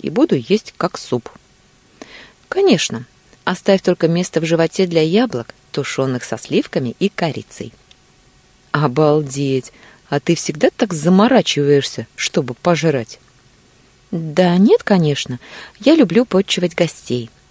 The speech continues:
Скажи, а ты с Дашей, которая здесь жила, знакома? Общалась?»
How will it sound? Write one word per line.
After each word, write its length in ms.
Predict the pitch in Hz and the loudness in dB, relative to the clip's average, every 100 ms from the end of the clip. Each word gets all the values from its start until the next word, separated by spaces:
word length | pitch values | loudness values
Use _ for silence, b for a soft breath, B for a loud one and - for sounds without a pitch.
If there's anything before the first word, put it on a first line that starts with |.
| - | -20
Скажи, 520 | - - 269 - 127 B B B B | -16 -2 0 0 -2 B B B B
а 120 | - 180 | -6 2
ты 200 | 233 254 | 2 2
с 40 | |
Дашей, 420 | 240 277 156 120 | 2 2 2 -4
которая 400 | - 151 147 139 | -6 -4 -2 -2
здесь 260 | 135 156 139 | 0 0 2
жила, 360 | - 170 120 - _ | 2 0 -2 -8 _
знакома? 600 | 139 147 160 294 392 156 - _ | -8 -8 -2 0 0 -2 -6 _
Общалась?» 680 | - - - 226 349 - | -6 -4 2 4 2 -2